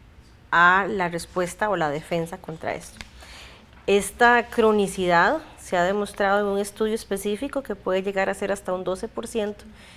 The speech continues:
Y lo que realmente preocupa es, eh, un dolor constante por meses o años,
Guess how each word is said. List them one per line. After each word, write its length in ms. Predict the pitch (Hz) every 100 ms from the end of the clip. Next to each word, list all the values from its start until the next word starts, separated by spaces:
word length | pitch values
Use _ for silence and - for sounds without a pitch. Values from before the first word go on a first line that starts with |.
| - - -
Y 80 | -
lo 160 | 226 220
que 120 | 214
realmente 480 | 214 226 254 262 294
preocupa 680 | 277 247 240 247 285 254
es, 440 | 220 226 262 - - - -
eh, 400 | 208 190 180 165 - - _ _
un 260 | 220 226 214
dolor 420 | 220 220 240 262 - - - - - - - -
constante 920 | - 190 175 - 214 220 233 247 247 - - - - - - - -
por 340 | 185 190 180
meses 640 | 190 190 214 214 247 247 -
o 180 | - 180
años, 520 | 185 196 233 254 -